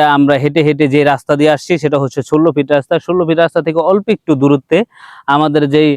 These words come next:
হাতের যেই জায়গাগুলো, ডান হাতের যেই জায়গাগুলো দেখছেন, এখান থেকে একবার ওই নীল নেট পর্যন্ত, নীল নেট থেকে একদম ওই যে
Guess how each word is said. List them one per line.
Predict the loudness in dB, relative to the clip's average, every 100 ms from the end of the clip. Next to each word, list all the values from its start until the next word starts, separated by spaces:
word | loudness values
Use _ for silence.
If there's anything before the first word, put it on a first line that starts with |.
| -6 _ -6
হাতের | -4 0 0
যেই | 2 2
জায়গাগুলো, | 2 2 2 2 2 2
ডান | 2 2
হাতের | 0 0 0
যেই | 0 0
জায়গাগুলো | 0 -2 -4 -4
দেখছেন, | -4 -6
এখান | -4 -6
থেকে | -6 -10
একবার | -6 -2
ওই | 0 0 -4 _ _ _
নীল | 0 2 4 2 2 0 -2 0
নেট | 0 0 -2
পর্যন্ত, | -2 2 0 2 0 0
নীল | 0 2 4 4 2 2 2
নেট | 2 0 _
থেকে | -4 0 -2 -2 _ _ -4
একদম | -2 -2 0 0 2
ওই | 0
যে | 2